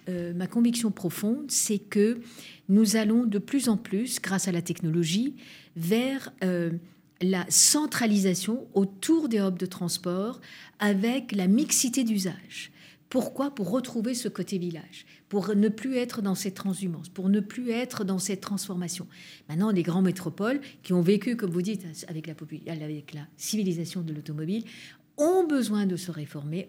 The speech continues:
ont besoin de s'interroger et de se poser des questions. En mille neuf cent douze, on avait l'impression que nos ressources énergétiques étaient infinies et qu'on pouvait continuer à creuser et qu'on en avait. Aujourd'hui, la prise de conscience mondiale,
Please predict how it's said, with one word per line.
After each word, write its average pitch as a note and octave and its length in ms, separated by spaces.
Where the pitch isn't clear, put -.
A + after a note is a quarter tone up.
ont D4 240
besoin A3+ 380
de G3+ 80
s'interroger F3 560
et C#4 40
de - 60
se - 80
poser G3 300
des F3 80
questions. - 320
En A3+ 80
mille F4 160
neuf C4+ 120
cent G#3 180
douze, C#4+ 360
on G#3 80
avait G#3 200
l'impression A3+ 640
que A3+ 340
nos F#3+ 180
ressources A#3 540
énergétiques F#3+ 640
étaient F3+ 240
infinies E3 420
et A3+ 40
qu'on C4+ 120
pouvait A#3+ 260
continuer G3+ 400
à E3+ 80
creuser G#3 460
et G#3+ 60
qu'on F#3 160
en F#3+ 120
avait. E3+ 300
Aujourd'hui, C4 540
la A#3 120
prise D#4 280
de D4+ 80
conscience A#3 520
mondiale, D4 680